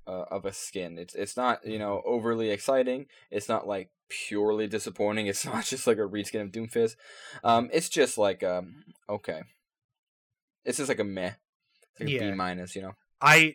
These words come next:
Speaker 2: I think that the Winston skin is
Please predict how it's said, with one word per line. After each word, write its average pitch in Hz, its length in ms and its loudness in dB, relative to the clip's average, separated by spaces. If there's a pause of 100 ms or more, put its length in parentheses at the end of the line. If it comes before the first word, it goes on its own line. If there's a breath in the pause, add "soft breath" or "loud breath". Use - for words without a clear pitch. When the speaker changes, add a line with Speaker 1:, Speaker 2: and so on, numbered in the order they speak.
(160)
Speaker 2:
I 147 180 8
think 151 380 4 (240)
that 123 420 2
the 123 220 -4
Winston 117 560 -8
skin 101 600 -12
is 104 360 -10